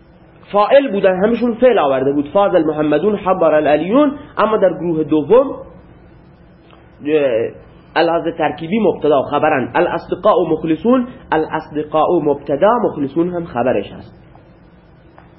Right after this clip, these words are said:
العمال مجتهدون، الحراس نائمون، التجار رابحون. خب پس دو گروه از امثله رو آورده و گفتیم که چرا.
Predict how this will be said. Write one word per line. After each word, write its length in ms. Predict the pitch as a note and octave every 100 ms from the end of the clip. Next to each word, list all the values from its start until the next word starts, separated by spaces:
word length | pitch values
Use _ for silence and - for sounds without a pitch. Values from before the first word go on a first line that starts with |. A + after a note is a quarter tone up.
| - - - - - - F#3+
العمال 600 | G#3 G3 G3 G#3 G#3 F3+
مجتهدون، 600 | F3 F3+ E3 D#3+ G#3 -
الحراس 580 | F3+ - D#3 E3+ F#3 F#3
نائمون، 640 | D#3 C#3+ D#3 D#3+ A3+ A#3 D#3
التجار 560 | D#3 D#3+ D3 F3 G3 F3+ F3 C#3
رابحون. 560 | C3+ A#2+ - C3+ A2 - -
خب 140 | D4+ D4+ - - - - - - - - -
پس 100 | C4+ C4 G3 G#3
دو 100 | C4
گروه 360 | B3 B3+ B3
از 120 | G3+ -
امثله 340 | F3+ F3+ G3+
رو 140 | G#3+ F3
آورده 400 | E3+ E3+ F#3+ B3
و 160 | F3+
گفتیم 360 | G3+ - G#3 G3
که 100 | E3+ -
چرا. 200 | A#2